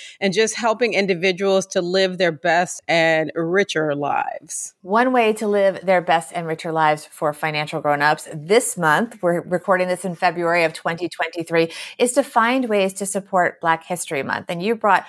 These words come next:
Speaker 2: five ways that financial grown-ups can support Black History Month. Um, the first one is something we hear so often,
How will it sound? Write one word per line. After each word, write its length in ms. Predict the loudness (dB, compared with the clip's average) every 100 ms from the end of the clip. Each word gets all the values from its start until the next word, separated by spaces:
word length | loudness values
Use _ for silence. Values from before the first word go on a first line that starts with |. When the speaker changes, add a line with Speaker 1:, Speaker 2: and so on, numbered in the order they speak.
| -16 _
Speaker 2:
five 500 | -6 0 4 4 2
ways 320 | 4 4 4
that 140 | 0 -2
financial 480 | -2 0 -2 -2
grown-ups 420 | -2 0 2 0 -2
can 300 | -8 -6 -6
support 420 | -8 -4 -4 0
Black 220 | -2 -2
History 400 | -8 -8 -4 -2
Month. 260 | 0 0 -2 -16 -18 -2
Um, 220 | 2 2 2
the 80 | 0
first 340 | 0 -2 0
one 140 | 0
is 100 | 0
something 380 | -2 -2 -2 -2
we 100 | -6
hear 400 | -8 -4 0 0
so 520 | -2 -4 0 2 2 0
often, 600 | 2 2 0 -2 -2 -4